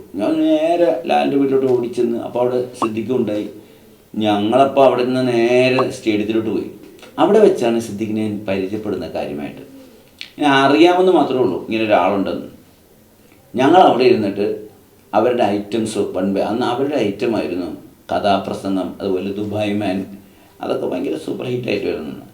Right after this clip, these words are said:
അപ്പം, ഏഹ്, ഇത് നമുക്ക് രണ്ട് പേരായിട്ട് ഇവർ അവതരിപ്പിച്ചുകൊണ്ടിരിക്കുന്ന നമുക്ക് നാല് പേരാക്കാം കഥാപ്രസംഗം. ഒരാൾ തബല വാ-, വായിക്കുന്നു, ഒരാൾ, അങ്ങനെയൊക്കെ നമ്മൾ ഒന്ന് ഡെവലപ്പ് ചെയ്ത് അവിടെ ഇരുന്നിട്ട് പല പല ഐറ്റംസും. എന്നാൽ നാളെ കലാഭവനിൽ വെച്ച് കാണാം. അങ്ങനെ നാളെയാണ് ഇവർ രണ്ടുപേരും കലാഭവനിൽ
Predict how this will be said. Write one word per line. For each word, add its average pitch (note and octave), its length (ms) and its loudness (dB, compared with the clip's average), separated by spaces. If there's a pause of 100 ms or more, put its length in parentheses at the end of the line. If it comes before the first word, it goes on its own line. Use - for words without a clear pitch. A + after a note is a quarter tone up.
(540)
അപ്പം, A2 420 -4
ഏഹ്, A2 120 0
ഇത് C#3+ 460 4
നമുക്ക് C3+ 320 2
രണ്ട് C3+ 400 2
പേരായിട്ട് C3+ 360 6
ഇവർ B2 120 4
അവതരിപ്പിച്ചുകൊണ്ടിരിക്കുന്ന G#2 720 -4
നമുക്ക് G#2 320 -6
നാല് G#2+ 380 -2
പേരാക്കാം G#2 480 0 (280)
കഥാപ്രസംഗം. F#2 580 -2 (320)
ഒരാൾ G#2+ 200 6
തബല G2+ 340 2
വാ-, G2 260 4
വായിക്കുന്നു, G2 380 -2
ഒരാൾ, G2+ 280 -2
അങ്ങനെയൊക്കെ G#2+ 380 -2
നമ്മൾ G#2+ 280 -2
ഒന്ന് A2 280 -2
ഡെവലപ്പ് F#2 340 -2
ചെയ്ത് G2 160 -2
അവിടെ F2 140 -4
ഇരുന്നിട്ട് F2 280 -10
പല F2+ 180 -4
പല F2 200 -6
ഐറ്റംസും. D#2+ 520 -10 (540)
എന്നാൽ F#3+ 220 2
നാളെ D3 320 6
കലാഭവനിൽ A#2+ 560 4
വെച്ച് G#2+ 180 0
കാണാം. F2 320 -2 (120)
അങ്ങനെ B2+ 220 -2
നാളെയാണ് A#2+ 520 2
ഇവർ A2+ 180 0
രണ്ടുപേരും G2 420 -2 (140)
കലാഭവനിൽ F#2+ 680 -4